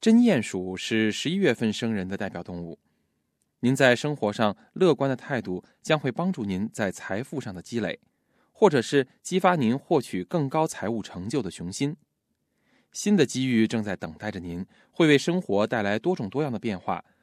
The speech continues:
而让您能一直保持在忙碌的状态。您会向别人展示如何能够挣钱，如何在不景气的时候可以省钱。经济上的机遇正在等着您，请不要忽视您的责任，还有别人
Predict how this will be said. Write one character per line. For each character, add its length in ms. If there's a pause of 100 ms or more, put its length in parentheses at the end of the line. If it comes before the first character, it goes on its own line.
(160)
而 100
让 200
您 180
能 160
一 160
直 160
保 240
持 300
在 200
忙 300
碌 100
的 80
状 160
态。 240 (500)
您 120
会 120
向 320
别 160
人 140
展 240
示 320 (120)
如 120
何 140
能 120
够 140
挣 220
钱， 340 (220)
如 160
何 200
在 200
不 240
景 240
气 180
的 80
时 160
候 260 (220)
可 160
以 100
省 300
钱。 300 (1080)
经 220
济 100
上 140
的 80
机 240
遇 180
正 160
在 120
等 180
着 140
您， 200 (220)
请 240
不 120
要 120
忽 220
视 100
您 140
的 100
责 220
任， 180 (220)
还 160
有 100
别 220
人 160